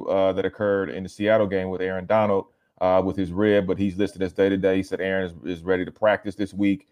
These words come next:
Uh, they're gonna, you know, continue to monitor him throughout the week, make sure he's right, uh, especially going into that cold climate, 'cause, man, breathing it when you got a rib injury is no joke. Um,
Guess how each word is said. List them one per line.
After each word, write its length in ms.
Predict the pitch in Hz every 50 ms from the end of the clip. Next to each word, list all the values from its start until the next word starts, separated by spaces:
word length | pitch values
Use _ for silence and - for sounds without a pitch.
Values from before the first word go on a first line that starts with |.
| _ _ _ _
Uh, 140 | 78 90 90
they're 120 | - 95
gonna, 220 | 92 87 87 85 -
you 80 | - 101
know, 140 | 90 87 82
continue 300 | - 92 - 101 101 92
to 80 | 92 87
monitor 440 | 92 101 101 101 98 87 92 101
him 220 | 92 98 98 98 87
throughout 360 | - 95 95 95 92 92 -
the 60 | 80
week, 280 | 87 92 104 101 87 76
make 160 | 87 90 90
sure 160 | - - 90
he's 180 | 90 101 95 85
right, 340 | 87 101 98 98 95 90 - _ _ _ _ _ _ _ _ _
uh, 60 | -
especially 400 | 90 87 - - 101 98 - 95
going 140 | 92 98 95
into 120 | 90 - 92
that 160 | 92 90 -
cold 300 | - 104 101 92 92 92
climate, 340 | - 104 107 101 95 90 -
'cause, 120 | 90 80
man, 260 | 85 90 90 87 85
breathing 340 | 80 92 107 110 104 104 104
it 200 | 98 92 - -
when 140 | - 85 87
you 60 | 92
got 180 | 98 104 98 92
a 40 | 87
rib 240 | 90 101 107 101 104
injury 320 | 107 107 92 101 104 101 -
is 200 | 76 85 80 -
no 600 | 85 85 85 87 95 92 92 92 90 90 92 92 - _ _ _ _ _ _
joke. 440 | - - 98 98 87 - - - _ _ _ _ _ _ _ _
Um, 540 | - 82 87 87 87 85 82 82 85 82